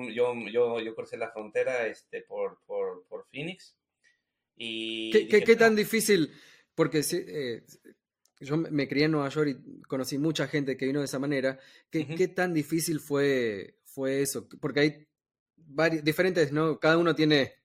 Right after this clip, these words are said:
Speaker 2: de vuelta, su ruta. <laughs>
Speaker 1: Sí, su
Speaker 2: Eh,
Speaker 1: ruta.
Speaker 2: pe-, pero para usted, ¿qué, qué tan fácil o difícil fue eso?
Speaker 1: Una de las cosas fue, fue difícil, pero para mí en realidad no fue tan difícil. La, la razón porque, eh, como vivíamos en un rancho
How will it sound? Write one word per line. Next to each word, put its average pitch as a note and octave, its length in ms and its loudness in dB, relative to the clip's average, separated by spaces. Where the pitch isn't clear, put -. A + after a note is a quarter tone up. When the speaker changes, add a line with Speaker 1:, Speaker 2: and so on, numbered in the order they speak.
Speaker 2:
de C3 80 2
vuelta, B2+ 280 2
su C#3+ 140 2
ruta. D#3 420 4
<laughs> - 240 4
Speaker 1:
Sí, G#3+ 200 -2
su D3+ 140 0
Speaker 2:
Eh, - 0 -
Speaker 1:
ruta. C3 380 2
Speaker 2:
pe-, - 280 -2
pero D#3+ 220 8
para D3+ 160 8
usted, D#3 260 4
¿qué, D#3+ 160 -2
qué E3+ 140 0
tan D3+ 800 0
fácil E3 340 0
o C#3 80 6
difícil B2+ 440 -4
fue A#2 260 0
eso? G2+ 340 -8
Speaker 1:
Una A3+ 400 0
de A3+ 160 4
las D3+ 200 -2
cosas A3+ 300 -4
fue, G#3+ 320 2
fue B3 380 2
difícil, A3 560 -10
pero D3+ 200 -2
para D3 220 -2
mí F3 260 -6
en F3+ 100 -8
realidad D#3 260 -4
no D#3+ 140 -8
fue D#3+ 600 0
tan F#3+ 400 -2
difícil. C3+ 400 -10
La, A#2 220 -2
la A#2+ 200 -4
razón E3 300 -6
porque, D3+ 460 -2
eh, A#2 220 -4
como B2 180 -4
vivíamos E3+ 340 -6
en E3+ 100 -6
un F3+ 140 -8
rancho F3+ 360 -6